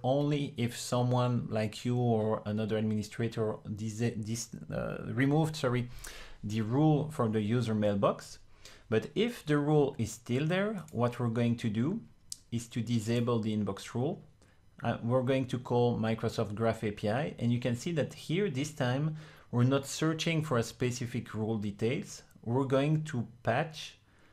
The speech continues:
the rule using the I D that we obtained before, and changing the value of the property is enabled to false. So basically, we're just disabling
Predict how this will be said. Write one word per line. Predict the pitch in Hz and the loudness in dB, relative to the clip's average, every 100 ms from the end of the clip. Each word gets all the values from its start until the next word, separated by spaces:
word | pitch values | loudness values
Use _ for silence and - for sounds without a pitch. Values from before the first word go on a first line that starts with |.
| - _ - | -20 _ -6
the | 107 117 | -2 0
rule | 117 123 143 208 - - - _ - - - - - | 2 2 2 -2 -8 -20 -20 _ -20 -20 -20 -20 -8
using | 117 135 135 131 | -2 0 0 0
the | 117 117 | 2 4
I | 113 | 4
D | 110 120 | 4 2
that | 113 110 | 2 0
we | 117 | -2
obtained | 104 110 107 104 | -2 0 2 0
before, | 101 - 113 110 160 208 - - - - _ _ | -2 -4 -2 0 0 -4 -14 -20 -20 -20 _ _
and | 113 123 - - - - | 2 2 0 -8 -20 -8
changing | - 151 151 156 143 | -2 0 2 4 4
the | 127 | 4
value | 113 127 131 131 - | 4 4 2 0 0
of | 117 - 107 | -4 -4 0
the | 107 104 110 - - - - | 4 4 4 -2 -10 -12 -4
property | 120 127 123 - 120 117 - 131 | -2 -2 -4 -2 0 0 -2 -6
is | 127 - | -4 0
enabled | 113 113 110 165 196 - _ | 2 2 2 -2 -4 -14 _
to | 113 | -8
false. | - 104 98 - - - _ - - | -6 -4 -4 -8 -18 -20 _ -20 -12
So | - | -8
basically, | 98 127 147 139 123 127 | 0 2 2 -2 -2 0
we're | 113 | 0
just | 95 107 110 - - 101 | 0 0 -2 -10 -12 -6
disabling | 123 120 123 107 107 110 127 | -2 0 2 2 2 0 -2